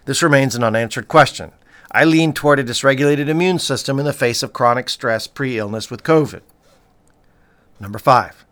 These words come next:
sleep timing or one's chronotype is now associated with cardiovascular risk for coronary changes.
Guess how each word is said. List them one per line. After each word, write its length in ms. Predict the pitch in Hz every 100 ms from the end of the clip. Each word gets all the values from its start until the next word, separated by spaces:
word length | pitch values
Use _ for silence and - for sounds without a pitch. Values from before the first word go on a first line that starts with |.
| _ _ _ _
sleep 380 | - - 208 214
timing 460 | 165 151 139 131 -
or 180 | 156 143
one's 460 | 127 170 156 143
chronotype 680 | - 190 202 156 - 123 120
is 100 | 120
now 160 | 127 139
associated 380 | 147 139 123 131
with 120 | 120
cardiovascular 680 | 135 120 123 123 - 139 131
risk 320 | 123 - -
for 320 | - 151 143
coronary 480 | 147 120 107 104 117
changes. 640 | - 139 120 85 - -